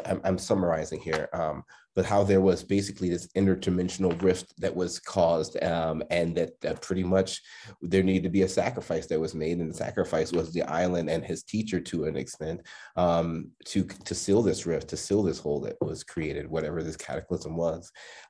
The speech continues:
Um, and in doing so, Thoth, or Thoth, or Thoth was tasked with taking the knowledge, taking his wisdom, everything that was learned, the repository of Atlantis and what had been done on this planet, um, and starting it somewhere else. And he talks about how Earth's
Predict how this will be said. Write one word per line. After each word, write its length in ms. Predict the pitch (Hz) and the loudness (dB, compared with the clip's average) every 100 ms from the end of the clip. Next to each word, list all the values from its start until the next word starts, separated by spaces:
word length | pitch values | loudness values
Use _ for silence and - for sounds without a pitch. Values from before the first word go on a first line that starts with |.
| - | 2
Um, 280 | 95 87 - | 4 4 4
and 120 | 85 | 2
in 140 | 87 | 0
doing 240 | 85 107 107 | 2 4 2
so, 360 | - 82 82 85 - | 2 0 0 -2 -8
Thoth, 400 | - 71 95 - | -4 -2 -4 -2
or 120 | 92 | 0
Thoth, 360 | 85 85 82 92 | 2 2 2 2
or 240 | 78 - - | -2 -4 0
Thoth 260 | 87 87 | 2 2
was 180 | 87 - - - - | 0 -4 -6 -20 -4
tasked 420 | 98 95 98 - | 2 2 2 -2
with 160 | 87 | -2
taking 300 | - 95 92 | -2 -2 0
the 80 | 95 | 2
knowledge, 500 | 85 78 85 107 107 | 2 2 2 0 0
taking 260 | - - 87 | -4 -4 -4
his 160 | 85 82 | -6 -4
wisdom, 500 | 87 87 92 92 92 - - | -4 -2 2 2 0 -6 -2
everything 300 | 92 98 95 | 0 4 4
that 100 | 80 | 4
was 200 | 87 85 | 0 -2
learned, 400 | 87 90 95 85 | 0 4 4 2
the 40 | |
repository 800 | 82 - - 92 87 92 90 87 | -2 -2 -2 -2 -2 0 2 2
of 180 | 85 78 - - | 2 -2 -12 -6
Atlantis 480 | 82 87 87 85 92 | -2 0 0 0 -2
and 100 | 85 | 0
what 100 | 82 | 0
had 140 | 87 80 | 0 -2
been 160 | 82 | -2
done 160 | 82 92 | 0 2
on 140 | 87 | 2
this 100 | 80 | -2
planet, 480 | - 82 80 80 - - - | -6 -6 -2 -2 -6 -12 -8
um, 220 | 85 87 85 | 0 2 2
and 120 | 82 | 0
starting 320 | - 90 85 | 0 0 2
it 120 | 82 | -2
somewhere 340 | - 80 82 82 | -2 -2 0 2
else. 300 | 95 78 78 | 2 0 -2
And 260 | 82 - - - - | -4 -4 -10 -10 -4
he 80 | |
talks 380 | 95 - 80 - | -4 -2 -2 0
about 260 | 90 87 71 | 2 2 2
how 260 | 82 - - | 0 0 2
Earth's 320 | 101 101 - | 2 2 -4